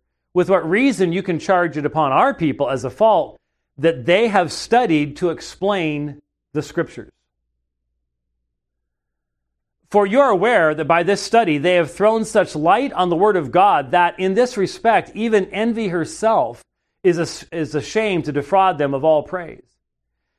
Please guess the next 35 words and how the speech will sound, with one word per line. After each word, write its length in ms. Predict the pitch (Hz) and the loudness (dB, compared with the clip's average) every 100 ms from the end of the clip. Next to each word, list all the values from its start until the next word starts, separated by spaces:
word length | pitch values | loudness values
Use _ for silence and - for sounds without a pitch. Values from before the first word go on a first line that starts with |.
| _ - | _ -2
You 100 | 233 | 2
are 120 | 269 | 2
just 300 | 196 233 220 | 2 0 2
as 100 | 175 | 0
uncandid 720 | 185 175 - 196 240 160 139 | 0 0 -2 -4 -2 -2 0
when 180 | 147 143 | 0 0
you 220 | 196 277 | 2 2
aver 340 | 165 139 127 | 2 0 0
that 180 | 139 151 | -2 -4
we 140 | 156 196 | -2 0
have 160 | 170 | 0
seduced 600 | - 180 139 156 262 - | -2 -4 0 0 0 -2
the 80 | 175 | -6
people 320 | - 160 147 | -4 -2 -2
by 180 | 143 131 | -2 -2
thorny 600 | 127 - 214 240 247 247 | -4 -4 0 0 -2 -4
and 200 | 202 160 | -6 -8
subtle 420 | 143 - 226 190 175 | -8 -4 -4 -2 -6
questions, 500 | 160 226 - - - _ _ _ _ _ _ _ - | -6 -8 -10 -20 -20 _ _ _ _ _ _ _ -4
and 180 | 190 | -4
so 240 | 175 220 202 | 0 2 2
enticed 600 | 175 156 226 254 254 - | 0 -2 0 0 -2 -2
them 200 | 180 156 | 0 2
by 160 | 160 160 | 2 2
that 240 | 160 156 | 0 -2
philosophy 640 | - 175 185 226 - 139 156 | -4 2 2 2 -2 -4 -2
of 80 | |
which 220 | 151 147 - | -2 -6 -2
Paul 280 | 208 180 | 0 0
bids 280 | 135 156 156 | 0 -4 -4
Christians 440 | - 156 - 135 101 | -6 -8 -6 -12 -8
beware." 480 | 127 147 226 131 - _ _ _ _ | -6 -2 -2 -4 -10 _ _ _ _
Sadoleto 600 | - 208 185 185 214 151 - | 0 0 2 2 2 0 -2
had 400 | - 156 156 147 | -2 -2 -2 -4
quoted 500 | 156 139 143 156 | -2 -2 -2 -6